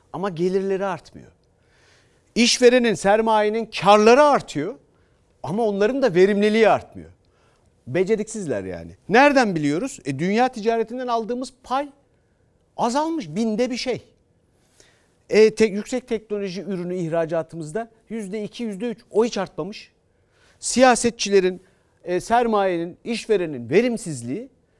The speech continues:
ama ödenen bedel çalışanın ödediği bedel.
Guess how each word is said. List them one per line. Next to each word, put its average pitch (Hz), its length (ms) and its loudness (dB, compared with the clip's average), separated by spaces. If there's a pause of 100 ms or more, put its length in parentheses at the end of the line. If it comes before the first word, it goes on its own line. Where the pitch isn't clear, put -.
(240)
ama 139 280 -10
ödenen 165 500 0
bedel 190 400 0 (380)
çalışanın 185 600 -2
ödediği 101 460 -8
bedel. - 240 -20